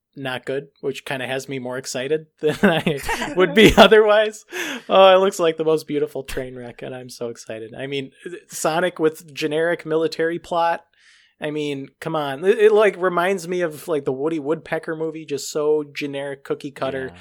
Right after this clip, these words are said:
Speaker 1: you know, happy-go-lucky family movie. And, like, even the trailer showcased a logical inconsistency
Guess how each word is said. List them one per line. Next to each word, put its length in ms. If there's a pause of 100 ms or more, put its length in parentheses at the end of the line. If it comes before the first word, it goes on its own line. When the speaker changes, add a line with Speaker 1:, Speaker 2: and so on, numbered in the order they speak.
(200)
Speaker 1:
you 80
know, 80
happy-go-lucky 840
family 480
movie. 480 (360)
And, 220
like, 180
even 580
the 140
trailer 480
showcased 920
a 180
logical 720
inconsistency 1160